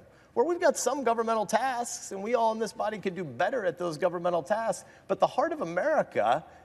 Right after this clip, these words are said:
is not government. The center of America is not Washington, D C. The center of America is the neighborhoods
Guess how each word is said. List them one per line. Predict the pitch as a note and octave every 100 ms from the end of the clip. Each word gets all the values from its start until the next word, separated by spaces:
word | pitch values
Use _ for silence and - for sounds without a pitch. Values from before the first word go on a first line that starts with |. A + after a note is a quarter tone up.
| -
is |
not | A3+ D4 F#3
government. | D4 F4 D4+ C#3 - - _ _ -
The | E3+
center | - C4+ D#4+
of | A#3
America | A3 B3 C#4 C4+ G#3+
is | G#3+ F#3
not | A3+ A#3
Washington, | A#3 A#3+ A3+ A3+ A3+
D | A#3+
C. | B3+ D#4
The | A3+
center | C4+ D4+
of | D4
America | A#3 B3 C4+ -
is | G#3
the | E3+
neighborhoods | F3+ E3 C4+ C#4 D3+ C#3 C#3+ D#3+